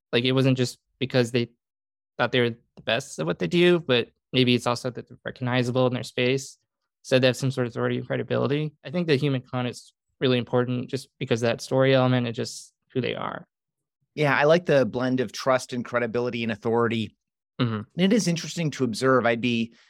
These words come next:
Speaker 2: I should maybe run that down myself, as how many people found themselves in the role because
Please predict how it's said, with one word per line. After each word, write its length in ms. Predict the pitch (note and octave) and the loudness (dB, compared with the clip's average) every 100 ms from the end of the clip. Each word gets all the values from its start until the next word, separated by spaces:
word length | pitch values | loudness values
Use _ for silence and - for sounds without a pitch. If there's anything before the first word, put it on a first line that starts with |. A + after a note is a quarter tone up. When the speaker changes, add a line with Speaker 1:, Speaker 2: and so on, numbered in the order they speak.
| _ - | _ -18
Speaker 2:
I 40 | |
should 180 | C3 C#3+ | -10 -4
maybe 240 | C#3+ C3+ A#2+ | -2 -2 0
run 220 | A#2+ C3 | 0 2
that 180 | B2 A#2 | 0 0
down 220 | A#2 A#2 | -2 0
myself, 500 | G#2+ G2+ B2 A#2+ A#2 | -2 -2 0 0 -2
as 140 | A2 | -10
how 80 | C3+ | -6
many 160 | C3+ C3 | -6 -4
people 420 | C3 C3 A#2+ A2 | -4 -2 -2 -2
found 360 | - B2 C3 | -2 0 2
themselves 460 | C3 B2 B2+ A#2+ A#2 | 0 0 0 0 -2
in 100 | A#2 | -4
the 100 | G#2+ | -2
role 320 | A2 A2+ A2+ | -2 -2 -2
because 440 | G2+ A2 A#2 A2 | -4 -6 -6 -8